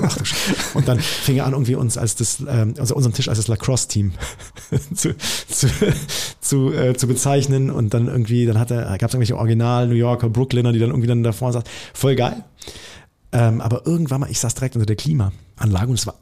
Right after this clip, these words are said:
abartig kalt. Also das ist ja generell so, das, da komme ich ja überhaupt nicht klar mit. Ich verstehe auch nicht, wie man im Herbst die Klima anmachen kann. Und dann habe ich mir einen Schal drum, Mantel, Mütze, alles auf.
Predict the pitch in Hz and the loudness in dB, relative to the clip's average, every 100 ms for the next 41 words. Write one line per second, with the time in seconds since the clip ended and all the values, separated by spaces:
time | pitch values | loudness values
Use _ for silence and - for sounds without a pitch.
0 | - 135 - - 90 - - 82 85 95 | -8 -6 -6 -10 -10 -10 -6 -6 -4 -4
1 | 87 95 98 101 - 101 101 101 95 92 | -2 0 0 -2 -2 0 2 0 0 -2
2 | - - 95 113 107 110 - 98 131 123 | -4 -4 -2 0 2 0 -2 -6 -4 -2
3 | 113 - - - - - - - 107 117 | -2 -6 -14 -20 -20 -20 -18 -6 -2 2
4 | 110 104 101 76 113 - - - 139 113 | 2 4 2 2 0 -2 -6 -4 -2 0
5 | 95 95 90 104 165 - - - - 127 | 0 -2 -4 -6 -8 -12 -20 -20 -2 0
6 | 110 120 117 131 135 123 110 - 123 110 | 2 2 2 2 0 0 0 -2 0 0
7 | 107 107 107 107 110 123 120 110 110 117 | 0 0 -2 0 0 2 2 2 2 4
8 | 139 143 - 110 - 143 131 - 123 160 | 2 0 -4 -4 -6 -4 -4 -2 -2 -2
9 | - | -6